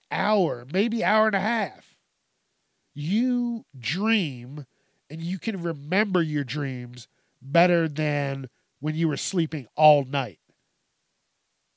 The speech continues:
I don't know. I guess everything just happens so quickly. Everything's accelerated, so you just kinda go through it.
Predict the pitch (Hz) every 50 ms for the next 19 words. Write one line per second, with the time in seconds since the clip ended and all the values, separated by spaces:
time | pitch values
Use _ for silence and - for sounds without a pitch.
0 | _ _ _ - 147 170 185 180 175 135 120 123 151 147 - - 170 156 156 151
1 | 151 143 139 143 - - 156 143 131 143 127 - - 120 120 - - 196 - -
2 | 190 185 180 180 170 - _ _ _ _ _ _ _ _ _ _ _ _ _ -
3 | - 135 143 143 135 143 131 135 131 120 131 - - - - 175 165 160 156 160
4 | 156 156 156 156 156 151 156 156 156 147 - - 147 131 123 127 123 127 127 135
5 | 131 - - 147 131 131 127 123 120 113 - _ _ _ _ _ _ - 127 123
6 | 160 156 151 - - 165 156 160 160 175 -